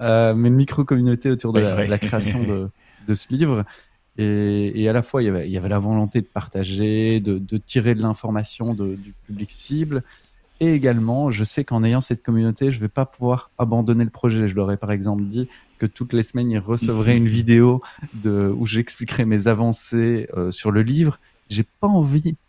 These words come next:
Speaker 1: de leur envoyer une vidéo en disant, « Bah, cette semaine, écoutez, j'ai rien fait. J'ai pris. » <laughs> Non, je sais que je vais, ça, ça va me motiver. Donc,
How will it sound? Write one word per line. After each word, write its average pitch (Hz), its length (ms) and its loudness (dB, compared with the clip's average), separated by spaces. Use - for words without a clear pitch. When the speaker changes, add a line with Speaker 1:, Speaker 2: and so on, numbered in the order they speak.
Speaker 1:
de 113 180 0
leur 110 440 2
envoyer 120 300 4
une 120 80 0
vidéo 113 240 2
en 147 40 0
disant, « 123 180 0
Bah, 117 120 0
cette 120 200 -6
semaine, 131 240 0
écoutez, 131 240 0
j'ai 113 80 4
rien 113 180 2
fait. - 220 -6
J'ai 120 120 0
pris. » 131 400 0
<laughs> 254 160 2
Non, 139 260 4
je 135 140 2
sais 165 280 0
que 156 80 0
je 127 80 -2
vais, 127 200 4
ça, - 160 -8
ça - 160 2
va 123 100 6
me 131 60 4
motiver. 135 480 2
Donc, 123 140 -4